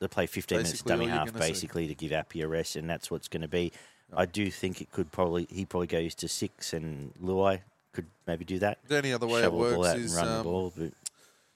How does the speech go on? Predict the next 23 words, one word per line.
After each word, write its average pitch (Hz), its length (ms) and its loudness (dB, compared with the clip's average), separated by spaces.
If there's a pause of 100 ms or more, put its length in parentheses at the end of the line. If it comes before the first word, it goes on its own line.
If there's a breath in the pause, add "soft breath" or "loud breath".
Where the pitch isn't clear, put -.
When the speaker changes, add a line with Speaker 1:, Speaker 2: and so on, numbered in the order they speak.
(120 soft breath)
Speaker 2:
you 120 100 -6
tell 123 320 0
Yo 123 380 0
he's 120 180 -4
going 117 480 -4 (220)
right 127 220 4
into 127 200 -4
the 107 100 -4
middle, 117 300 -4 (240)
and 120 140 -4
he 117 100 -4 (240)
starts - 380 -4
becoming 113 420 -8
part 113 220 -2
of 110 80 -6
that 107 180 -4
rotation 113 580 -4
with 110 140 -8
the 110 80 -10
middle 113 240 -6
forwards, 117 540 -6
and, 107 420 -8
um, 104 380 -4